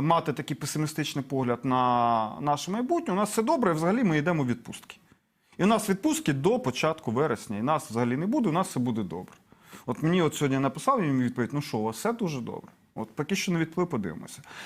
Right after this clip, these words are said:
А це офіційна позиція, що не потрібно підіймати голову, ми пройдемо, ми в нато, є п'ята, п'ята стаття. І взагалі, е, європейські сили оборони настільки потужні, що Росія ніколи не вдасться до удару.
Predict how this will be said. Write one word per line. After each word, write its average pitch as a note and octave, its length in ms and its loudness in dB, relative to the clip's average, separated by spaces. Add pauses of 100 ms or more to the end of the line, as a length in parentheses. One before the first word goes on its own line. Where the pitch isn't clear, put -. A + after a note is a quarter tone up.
(160)
А D3 220 4
це A3+ 440 4
офіційна C3 500 0
позиція, G#3+ 460 -2
що E3 520 2
не D3+ 100 4
потрібно D3+ 420 2
підіймати B2 460 2
голову, A#3 540 4
ми D#3 280 4
пройдемо, G3 500 2
ми C#3 140 4
в A#2 100 -2
нато, E3+ 380 4
є D3 160 2
п'ята, B2 420 0 (120)
п'ята B2+ 320 0
стаття. A3+ 680 2 (280)
І B2+ 80 0
взагалі, F#3+ 460 4
е, C3 520 2
європейські D3+ 560 0
сили C3 220 0
оборони D#3 360 2
настільки C3+ 440 0
потужні, D#3+ 600 0
що B2 680 2
Росія - 280 -2
ніколи B2 360 0
не A2+ 80 0
вдасться A2 380 -4
до F#2+ 100 -6
удару. - 280 -10